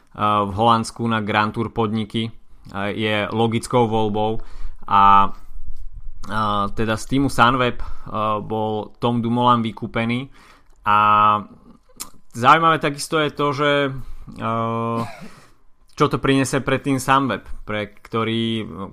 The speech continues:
ktorý takisto, e, neposilňoval nejak príliš veľa. A hoci teda tých posil, e, je na zozname veľmi, eh, celkom požehnane, ale nevidíme tam žiadneho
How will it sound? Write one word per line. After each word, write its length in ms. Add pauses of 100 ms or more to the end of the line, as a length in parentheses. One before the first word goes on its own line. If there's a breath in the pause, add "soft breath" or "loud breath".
(120)
ktorý 300
takisto, 840 (380 loud breath)
e, 280
neposilňoval 920
nejak 500
príliš 380
veľa. 300 (580)
A 140 (480)
hoci 260
teda 480 (340 soft breath)
tých 220
posil, 420
e, 160 (640)
je 160
na 160
zozname 500
veľmi, 320
eh, 100 (600)
celkom 320
požehnane, 640 (140)
ale 580 (360 loud breath)
nevidíme 440
tam 400
žiadneho 960